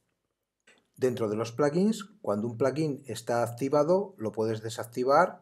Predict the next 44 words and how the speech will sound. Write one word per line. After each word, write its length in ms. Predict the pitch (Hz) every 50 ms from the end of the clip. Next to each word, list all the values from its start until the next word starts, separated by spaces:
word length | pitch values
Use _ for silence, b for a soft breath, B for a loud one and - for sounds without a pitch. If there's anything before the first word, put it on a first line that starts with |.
| _ _
o 140 | - 123 123
modificar 760 | 127 120 113 113 110 - 107 - - 120 123 131 127 - -
si 160 | - - -
tiene 200 | 104 120 110 117
ajustes. 500 | 113 117 - 143 139 - 175 170 170 - -
Hay 140 | 117 110 107
algunos 320 | 107 104 120 127 113 -
que 80 | 113 98
tienen 240 | 113 113 113 104
alguna 400 | 98 95 92 90 104 104 101 95
opción 340 | 101 - - - 113 113 117
más. 380 | 120 135 156 185 196 - - - B B B B B B B B B B -
Y 40 | 127
cuando 320 | - - 131 127 127 123
está 180 | 117 - 151 160
desactivado, 800 | 175 170 170 175 165 - - 170 165 170 170 180 190 202 196
lo 160 | 139 120 107 110
puedes 260 | 120 120 120 113 117
activar 640 | 147 - - - 165 165 160 170 180 - - - _ _
o 360 | - 139 165 107 - - - - -
borrar, 480 | 110 107 107 107 113 113 101 87 - -
es 120 | 107 98
decir, 280 | 101 98 - - 104 98
eliminar. 640 | 95 92 92 92 95 98 95 101 87 - - _ _ _ _ B B B B B B B _
Puedes 280 | 139 143 139 123 107
seleccionar 500 | - 110 110 110 - 110 107 107 104 104
varios 320 | 104 110 107 107 104 - -
plugins 580 | - 135 135 131 135 147 156 147 120 - -
y 40 | 107
ejecutar 440 | 101 - 107 101 - 101 - 117 101
acciones 480 | 98 95 - - - 113 104 107 107 -
por 220 | - 123 120 127
lote. 340 | 143 156 160 156 160 175 139
Por 240 | - - - 98 85
ejemplo, 400 | - - 110 104 - 117 117 110
selecciono 500 | 117 - 101 95 90 - - 107 107 104
dos 160 | 110 107 -
plugins 520 | - 120 113 113 120 139 127 110 - - -
y 120 | 104 98
no 180 | 98 104 101 -
quiero 240 | 110 107 107 107
que 80 | - -
estén 240 | - - - 113 113
activos, 600 | 113 117 117 135 143 143 151 175 196 - -